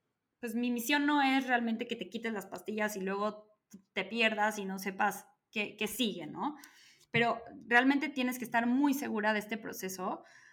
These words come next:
porque lo que sigue es, es tan bonito que también tienes que estar preparada a recibirlo, eh, a, a manos llenas, ¿no? Y, mm,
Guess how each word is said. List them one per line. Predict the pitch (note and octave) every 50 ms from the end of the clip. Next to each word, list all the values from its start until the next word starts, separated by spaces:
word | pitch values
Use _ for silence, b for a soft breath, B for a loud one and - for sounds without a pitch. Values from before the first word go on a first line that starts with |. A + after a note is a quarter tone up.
| B B _
porque | - A3+ A3+ A#3
lo | A#3 A#3+ A3+
que | A#3 A3+ A3+
sigue | A#3 C4 C4 C4 C4+ C#4 C#4 -
es, | A#3+ A#3+ A#3 - - - _ _ _ _ _ -
es | A#3+ A#3 -
tan | - C4 B3+ C4 C4
bonito | D4 C#4 C4 - - A3 A3 B3 E4+ - - - - -
que | B3 A#3
también | A#3 A#3 B3 B3 B3
tienes | B3 C4 B3 A3+ A#3
que | - G#3+
estar | - A3+ G#3+ A3
preparada | A3+ A3 A3 G3+ G3 G3 G3 G3 G3+ G#3+
a | A3 - - G#3
recibirlo, | G3+ G3+ G3+ G3 - G#3+ G3+ G#3 G#3 G3+ A3 A3+ A3+ G#3+ - - - - _ _ _ _
eh, | - - - - - - - - -
a, | - - F3+ D3+ - -
a | - A3
manos | A3 A3+ A3 G#3+ G#3 G3
llenas, | G#3+ G#3 F3+ E3 E3+ F3+
¿no? | F3+ F3+ F#3 A#3+ E4 E4 B B B B B B B B B B B B B B B B _ _ _
Y, | - D4 D4 D4+ C#4+
mm, | C#4 C#4 C4+ C4+ C4+ C4+ C4+ - -